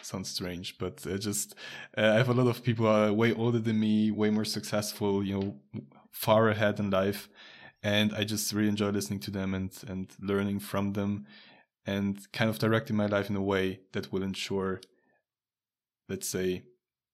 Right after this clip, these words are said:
success as how I have defined it. Whereas I feel like many people like my age, eighteen, nineteen,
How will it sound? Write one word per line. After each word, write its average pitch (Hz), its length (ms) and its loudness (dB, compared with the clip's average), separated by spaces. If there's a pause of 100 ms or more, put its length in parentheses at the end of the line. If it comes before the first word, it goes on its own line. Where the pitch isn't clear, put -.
(240)
success - 760 -4
as 92 240 -4
how 98 200 -2
I 98 260 0
have 98 280 -4
defined 95 400 -6
it. 113 240 -6
Whereas 107 360 0
I 101 60 0
feel 110 260 0
like 104 240 2 (300)
many 127 200 6
people 110 300 0
like 101 400 -4 (520)
my 101 240 2
age, 98 300 -2
eighteen, 101 320 -4
nineteen, 95 640 -6